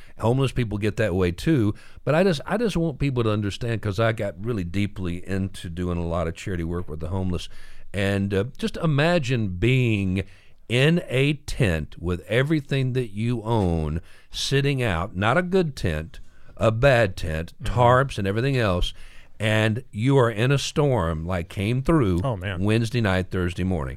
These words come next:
Speaker 2: Yeah.
Speaker 1: where winds are fifty-five to sixty miles per hour, and rain is coming at you laterally,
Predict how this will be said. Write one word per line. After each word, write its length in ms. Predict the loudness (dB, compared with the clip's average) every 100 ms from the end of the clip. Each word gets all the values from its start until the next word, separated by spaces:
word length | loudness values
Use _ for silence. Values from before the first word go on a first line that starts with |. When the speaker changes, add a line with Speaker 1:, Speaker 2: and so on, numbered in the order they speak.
| -12
Speaker 2:
Yeah. 140 | -8 0
Speaker 1:
where 160 | 2
winds 400 | 2 2 2 0
are 100 | -2
fifty-five 1080 | -4 -6 2 2 2 -4 0 0 2 2 0
to 100 | -4
sixty 440 | -2 -4 -2 -4
miles 360 | 0 2 2 0
per 180 | 0 0
hour, 400 | 0 -2 -4 -8 -14 -14 -4
and 200 | -2 2
rain 220 | 2 2
is 140 | 0
coming 340 | -2 -2 0 0
at 300 | 0 -2 0
you 240 | 0 0
laterally, 920 | -2 -2 2 4 6 6 6 4 2